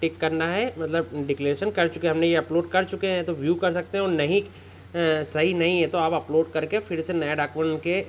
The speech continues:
घर जाकर upload कर सकते हैं, ठीक है। ये field verification है दोस्तों, on field visit application applicant is found। आपने भी फील्ड वि-, visit किया उनके घर जाकर, तो वो applicant जो आवेदक है वो उपलब्ध रहा है तो हमको available करना है, यदि नहीं तो absent,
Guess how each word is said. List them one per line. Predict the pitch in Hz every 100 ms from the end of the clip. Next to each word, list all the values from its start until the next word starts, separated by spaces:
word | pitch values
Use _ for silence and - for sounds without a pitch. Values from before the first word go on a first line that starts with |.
| 135
घर | 135 143
जाकर | 139 156 156
upload | 139 147 247 -
कर | 160
सकते | 151 151 139
हैं, |
ठीक | 156 220
है। | 202 147
ये |
field | 170 165 170 190
verification | 175 170 170 175
है | 165
दोस्तों, | 151 151 147
on | 151
field | 151 151
visit | 147 160
application | 160 139 135 147 156 156 185 196 - - - -
applicant | 143 170 175 175 180
is | 170
found। | 160 185
आपने | 147 147 165
भी | 165
फील्ड | 160 156 151 160
वि-, | 165 170
visit | 139 143 160 -
किया | 165
उनके | 165 160
घर | 147 156
जाकर, | 151 151 165
तो | 170
वो | 165 180 180 - - -
applicant | 143 151 170 175 151
जो | 160
आवेदक | 139 143 156
है | 170
वो | 170
उपलब्ध | 156 143 151 165
रहा | 151 165
है | 151 135 -
तो | 160
हमको | 151 165
available | 143 131 151 156
करना | 165 160
है, | 165
यदि | 165
नहीं | 139 156
तो | 156
absent, | 143 - 160 156 156